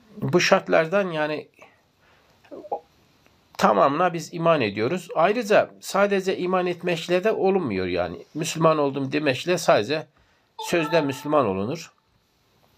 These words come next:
Ee, Müslümanlık aleminin içerisinde de bu şekilde var. Müslümanım der ama hiçbir şeyle de meşgul olmaz yani.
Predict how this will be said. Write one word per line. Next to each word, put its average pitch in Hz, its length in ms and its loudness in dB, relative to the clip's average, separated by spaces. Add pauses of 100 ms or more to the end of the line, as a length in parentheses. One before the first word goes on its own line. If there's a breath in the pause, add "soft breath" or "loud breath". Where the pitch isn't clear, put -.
(1400 loud breath)
Ee, 87 300 -8
Müslümanlık 143 600 0
aleminin 139 460 4
içerisinde 135 440 -2
de 110 80 0
bu 90 60 -8
şekilde 95 500 -2
var. 87 220 -2
Müslümanım 131 580 0
der 123 220 0
ama 147 220 -4
hiçbir 139 340 -6
şeyle 117 600 -2
de 143 60 0
meşgul 123 380 0
olmaz 107 360 2
yani. 92 340 0